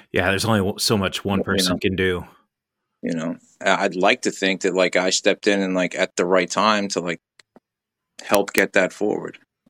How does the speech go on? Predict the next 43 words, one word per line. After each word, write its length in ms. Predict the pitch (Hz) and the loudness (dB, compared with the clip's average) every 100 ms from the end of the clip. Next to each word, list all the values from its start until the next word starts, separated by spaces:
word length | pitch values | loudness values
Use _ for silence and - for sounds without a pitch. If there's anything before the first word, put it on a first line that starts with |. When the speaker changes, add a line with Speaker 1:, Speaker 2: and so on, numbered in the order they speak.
| _ | _
Speaker 2:
And 120 | 95 | -4
now 280 | 95 110 110 | 2 2 2
it's 160 | 95 92 | 0 -2
like, 340 | 90 - - _ _ _ _ _ | -4 -6 -20 _ _ _ _ _
before 360 | 101 - 131 135 | -8 2 4 6
it 60 | 113 | 4
used 180 | 117 | 2
to 60 | 110 | 2
be, 220 | 101 101 | 2 4
you 180 | 98 98 | 2 0
know, 140 | 92 | -4
the 80 | 80 | -8
kitchen 380 | - 113 - 101 | -2 0 2 0
can't 260 | - 95 92 | 2 0 0
keep 260 | 98 92 | -4 0
up 220 | 90 87 90 | 0 0 -4
with 120 | - | -6
the 60 | |
dining 380 | 80 85 82 82 | -6 -2 -2 -4
room. 200 | - - - | -10 -12 -2
Now 260 | 98 107 | 2 4
it's 140 | 101 - | 2 -2
the 80 | |
dining 320 | 87 95 95 92 | 0 2 2 -2
room 160 | 87 | -4
can't 220 | - 87 | -4 -6
keep 200 | 85 85 | -6 -6
up 100 | - - | -6 -8
with 80 | - | -18
the 60 | |
kitchen. 320 | - - - - _ _ _ _ _ _ _ _ - | -12 -10 -10 -16 _ _ _ _ _ _ _ _ -2
Speaker 1:
There 140 | 101 | 0
you 80 | 113 | 0
go. 320 | 87 82 - _ _ _ _ - | -2 -6 -10 _ _ _ _ -6
Speaker 2:
You 140 | 95 | -2
know, 160 | 90 92 101 _ | 0 0 -4 _
and 100 | 98 | -2
Speaker 1:
Fuck 40 | 98 | 0
Speaker 2:
like, 140 | 92 | 2
Speaker 1:
yeah. 240 | 101 98 - | 2 0 0
Speaker 2:
that, 200 | 110 95 - - - _ - - _ _ | 2 2 -2 -14 -16 _ -20 -20 _ _
and 160 | 98 98 | -2 2
that's 240 | 98 95 | 2 2